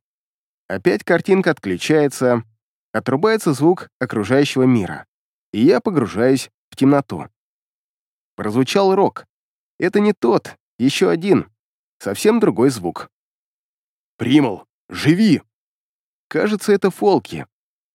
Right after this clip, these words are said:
И тут же пронзающий меня огонь исчез, и осталась только боль. Клинок вытащили. «Ты чего наделал, Белый Волк?» Раздался знакомый голос. «Это Керт, тот самый ветеран,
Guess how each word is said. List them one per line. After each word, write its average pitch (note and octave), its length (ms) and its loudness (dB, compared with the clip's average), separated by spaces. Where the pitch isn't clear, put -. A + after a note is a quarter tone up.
И B2+ 100 -2
тут G3+ 200 -4
же F#3+ 100 2
пронзающий F3+ 560 0
меня D#3+ 200 6
огонь B2+ 360 2
исчез, F3+ 520 -4
и - 80 -6
осталась G#3 500 0
только C#3 280 0
боль. F#2 380 -6
Клинок C#3+ 500 2
вытащили. A2 720 -6
«Ты G2+ 160 -6
чего A#2 380 0
наделал, C3+ 520 2
Белый D3+ 320 4
Волк?» E3 400 0
Раздался G2 560 -2
знакомый D#3+ 440 0
голос. F#2+ 460 -6
«Это F#3+ 220 0
Керт, - 480 -4
тот B2+ 180 -2
самый A3+ 280 0
ветеран, D#3 520 0